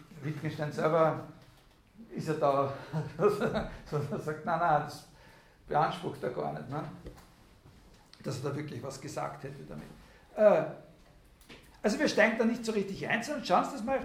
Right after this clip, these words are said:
sozusagen sprungbrettartig von einem externen Gesichtspunkt an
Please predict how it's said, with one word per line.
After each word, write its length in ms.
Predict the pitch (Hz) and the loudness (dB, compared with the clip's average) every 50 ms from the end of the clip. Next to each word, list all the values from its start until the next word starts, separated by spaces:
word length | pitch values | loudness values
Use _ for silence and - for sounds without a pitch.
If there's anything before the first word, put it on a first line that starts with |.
| - - - - | -6 -12 -16 -12
sozusagen 560 | - - - 220 - 226 240 233 - - - | -8 -6 -4 -2 2 2 2 2 0 -4 -10
sprungbrettartig 880 | - - - 190 - - - - 233 247 233 - 165 185 214 - - - | -8 0 2 2 2 2 0 -2 -4 -4 -2 0 0 0 -2 -2 -4 -8
von 160 | - - 202 | -8 -4 -2
einem 180 | 185 160 151 - - - | -2 2 4 6 6 6
externen 400 | - - - - 202 185 214 208 | 4 0 0 2 2 2 2 0
Gesichtspunkt 640 | - 131 - - 156 151 - - - - 208 202 - | -2 -6 -6 -4 -4 -4 -6 -6 -6 -6 -6 -6 -2
an 220 | 156 147 165 240 | 0 2 2 2